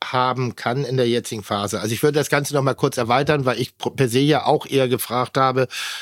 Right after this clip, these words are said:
ja, warum führen wir es nicht einfach wieder zurück? Es ist eine, ähm, Subvention für Corona-Zeiten gewesen,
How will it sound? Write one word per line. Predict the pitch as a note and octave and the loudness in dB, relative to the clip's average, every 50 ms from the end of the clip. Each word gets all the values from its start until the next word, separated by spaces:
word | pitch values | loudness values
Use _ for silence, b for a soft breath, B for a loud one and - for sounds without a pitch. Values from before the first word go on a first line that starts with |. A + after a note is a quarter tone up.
| B B | B B
ja, | - C3 B2+ | 0 0 2
warum | A#2 B2+ B2+ B2+ B2+ | 2 2 2 0 0
führen | - - C3 B2+ A#2+ | 0 0 0 2 0
wir | |
es | A#2+ - C3+ | 0 0 2
nicht | B2+ A#2+ | 2 2
einfach | A#2 A#2 B2 G#2 B2+ | 2 2 0 0 2
wieder | A#2+ A#2+ A#2 | 0 0 0
zurück? | - - A2+ G#2 D#3+ G#3 A#3 - | 0 -2 0 2 2 0 0 -2
Es | - A#2+ - - | -2 -2 -2 0
ist | - B2+ - - - | -4 -4 -4 -4 -2
eine, | A#2+ A#2+ A#2 A#2 A#2+ A#2 A2+ A2+ A2 A2 G#2+ G#2 G2+ _ _ | 0 0 2 2 2 2 2 2 0 0 -2 -2 -6 _ _
ähm, | - A#2+ A#2+ A#2 A2+ A2 G#2+ G#2+ G#2 G#2 G#2+ G2 _ - - | 0 0 2 2 2 2 2 0 0 0 -2 -4 _ -4 -2
Subvention | C#3 A#2+ C3 F3+ E3+ - - E3 D3 C3 A#2+ - - C3 A#2+ C#3 F3 G#3 A3 A3 B B B B B B B B | 0 2 2 2 0 0 0 2 2 2 0 -2 -2 0 2 2 2 2 0 -4 B B B B B B B B
für | - - D3 C3 | 0 0 0 2
Corona-Zeiten | - - B2 G#2 A2+ A#2+ C3+ C#3+ D3+ D#3 D3 - - D3+ D3+ D#3 - D3+ D#3 D3 | 2 0 0 2 2 2 4 2 2 0 0 2 2 2 2 2 2 0 0 2
gewesen, | D3+ C#3+ C3 C#3 C#3+ D#3 - - - G3+ F#3 | 2 2 4 4 4 2 2 2 0 2 2